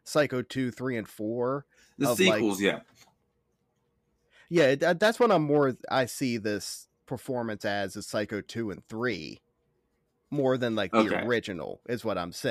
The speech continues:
Speaker 1: saying.
Speaker 2: we can talk then. Otherwise, if you're saying he could be him in Psycho,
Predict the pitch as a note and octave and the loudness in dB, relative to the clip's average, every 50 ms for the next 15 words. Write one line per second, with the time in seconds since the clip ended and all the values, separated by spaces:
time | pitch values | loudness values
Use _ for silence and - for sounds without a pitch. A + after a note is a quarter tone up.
0 | E3 F#3 G3 D#2+ D#2+ C2 C2 - D#3+ F3+ - - E3+ D#3+ D#3 - - F#3 G3 G#3 | 6 6 6 6 0 -8 0 2 2 2 4 2 0 0 0 -2 0 0 2 4
1 | F#3+ - - - A2+ A2+ A#2 A2 G2+ F2+ E2+ E2 F#2+ - - - - E3+ F3+ F3+ | 2 0 0 -6 2 4 6 6 6 4 0 -2 -6 -10 -6 2 6 6 8 8
2 | F3+ D#3 C#3+ B2+ A#2+ A#2 A#2 A#2 B2+ A#2+ B2+ B2+ B2 C3+ C3+ B2 A2+ A2+ A#2 A2+ | 8 8 8 6 6 6 6 4 2 -2 -2 -4 0 0 2 2 2 2 2 2
3 | - A2+ A2+ A#2 A#2 A2+ G#2+ G2+ F#2+ F#2 G2 - - B2 A2 G#2+ - - G2 G2 | 2 2 4 6 6 6 6 4 0 -6 -4 2 4 4 4 4 4 2 2 2
4 | G2 - | 2 0